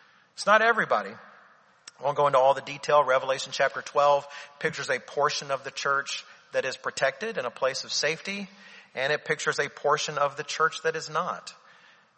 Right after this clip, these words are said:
that must go through those things. And by the way, that doesn't mean we don't have to worry about tribulation and difficulty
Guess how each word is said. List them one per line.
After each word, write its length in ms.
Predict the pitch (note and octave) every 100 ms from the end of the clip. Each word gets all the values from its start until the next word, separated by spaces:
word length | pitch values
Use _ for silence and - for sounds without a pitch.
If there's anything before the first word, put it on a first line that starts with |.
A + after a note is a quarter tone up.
| _ -
that 180 | C#3 C3+
must 520 | C#3 C#3 D#3+ D#3 C#3+ C3+
go 340 | C#3 D3+ D#3
through 380 | - - D3 C3+
those 320 | C#3 C#3 C3
things. 540 | D#3 D3+ A#2 F#2 -
And 380 | - D#3+ E3 D3+
by 200 | F3 G#3+
the 60 | G3
way, 140 | F#3
that 200 | D#3 F3
doesn't 280 | E3+ F3+ D#3+
mean 140 | D3
we 80 | C#3
don't 140 | D3 D3
have 140 | D3
to 80 | C3
worry 240 | C#3+ D3
about 240 | C#3 B2+ -
tribulation 560 | D3 C#3 B2+ C3 C3
and 120 | B2
difficulty 640 | C3 C#3+ - C#3 C3 C3